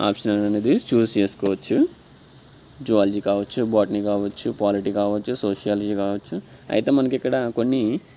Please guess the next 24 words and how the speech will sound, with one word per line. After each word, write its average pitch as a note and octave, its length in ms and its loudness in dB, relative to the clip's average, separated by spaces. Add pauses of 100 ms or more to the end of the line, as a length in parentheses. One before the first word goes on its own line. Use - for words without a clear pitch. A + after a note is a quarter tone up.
(140)
historical C#3+ 880 2
papers B2 340 2
అని B2+ 120 -2
కొన్ని A2+ 220 0
ఉంటాయి G#2+ 240 0
అన్నమాట. G2 300 -6
Traditional A#2+ 680 -2
papers, G2 380 -2 (140)
తెలుగు A2+ 300 0
కావచ్చు, G#2 600 -2 (500)
అలాగే G#2 680 2 (400)
సోషియాలజీ A2 560 2
కావచ్చు, G#2 680 0
political G#2 340 2
science G#2 300 -2
కావచ్చు, G#2+ 540 -2 (120)
geography G#2+ 520 2
కావచ్చు, G#2+ 480 -2 (460)
history A2 340 -2
కావచ్చు. G#2+ 440 0 (200)
ఈ B2+ 60 0
papers C3+ 460 -2
ఏంటంటే, B2 300 -4
మనకి B2+ 600 0